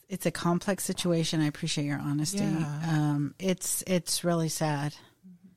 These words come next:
Speaker 1: It's sad, though.
Speaker 2: Do you think it's in every group of men as far as their race,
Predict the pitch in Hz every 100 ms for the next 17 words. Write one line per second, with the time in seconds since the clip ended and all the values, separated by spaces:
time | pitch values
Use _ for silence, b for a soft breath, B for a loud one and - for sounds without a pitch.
0 | _ - - - 277 226 147 165 160 b
1 | b b b - 233 294 339 349 311 -
2 | 220 220 - 202 185 170 - 156 170 196
3 | 202 196 196 - 156 - 185 202 - 160
4 | 160 170 175 160 - 151 147 147 - 139
5 | 135 147 _ 139 127 151 180